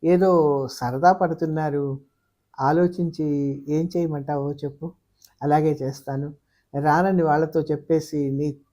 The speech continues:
నీతో పాటు వచ్చేయమంటావా? నుంచున్న పాటను వస్తాను. కళ్యాణి పలికిన ప్రతి అక్షరంలోనూ కంగుమని నిజం ధ్వనించింది.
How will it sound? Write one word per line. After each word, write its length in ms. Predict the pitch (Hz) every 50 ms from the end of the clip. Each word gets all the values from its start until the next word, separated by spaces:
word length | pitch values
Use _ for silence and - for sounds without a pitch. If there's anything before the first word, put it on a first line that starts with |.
| _ _ _ _ -
నీతో 240 | 151 156 156 175 170
పాటు 260 | - 131 127 127 -
వచ్చేయమంటావా? 720 | 120 120 - 156 151 143 131 127 131 135 127 127 135 147 196 - _ _ _ _ _ _ _ _ _ - 170
నుంచున్న 360 | 185 208 202 233 226 240 208
పాటను 360 | 190 190 180 185 185 202 151
వస్తాను. 440 | 127 - - - - 143 131 131 131 - _ _ _ _ _ _ _ _ _ _ _ _ _ _ _ -
కళ్యాణి 440 | 143 143 147 147 160 156 156 151 147
పలికిన 500 | 147 147 139 139 139 143 139 - 139 139
ప్రతి 480 | 135 135 - - 156 151 151 170 160 160
అక్షరంలోనూ 760 | 139 143 - - - - 175 180 170 170 165 160 151 151 151
కంగుమని 720 | 151 151 - - 147 156 160 156 170 160 156 151 147 143
నిజం 400 | 139 139 143 135 156 160 156 151
ధ్వనించింది. 640 | 131 139 135 135 135 135 135 - 143 135 127 123 -